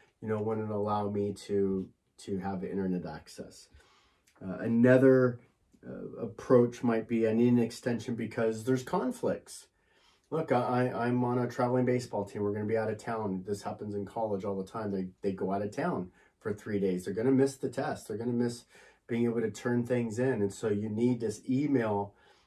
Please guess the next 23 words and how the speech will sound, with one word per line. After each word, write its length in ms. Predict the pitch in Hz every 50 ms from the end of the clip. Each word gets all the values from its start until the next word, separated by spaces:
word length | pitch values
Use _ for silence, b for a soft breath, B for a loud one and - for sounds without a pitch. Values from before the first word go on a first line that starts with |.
| b b b 113
uh, 160 | 107 107 101
that 300 | 101 110 113 107 - -
teacher 580 | - - 139 135 - - 123 104 98 95 92 - _ _ _ _ _ _ _ _ _ _ _ _ _ _ _ - - _
or 120 | - 107 98
professor 640 | - 113 104 98 - 127 131 127 - - 110 101 - -
ahead 340 | 104 101 90 - - -
of 160 | 190 170 - -
time 420 | - - 107 98 95 95 95 92 B B B B B B
so 180 | - - 120 110
that 200 | 104 110 110 107
they 160 | - 110 104
know, 340 | 110 117 135 127 131 98 92
"Hey, 220 | 92 131 143 127 98
these 260 | 90 104 113 123 131
are 80 | 143 143
the 100 | 147 135
reasons 420 | 120 117 113 113 113 131 123 113
why 280 | 104 101 101 101 107 117
I 100 | 127 123
need 240 | 104 95 95 98
an 140 | 104 120 127
extension," 680 | 131 131 - - - - 165 180 180 - - - 165 78
right? 320 | - 175 - 147 185 185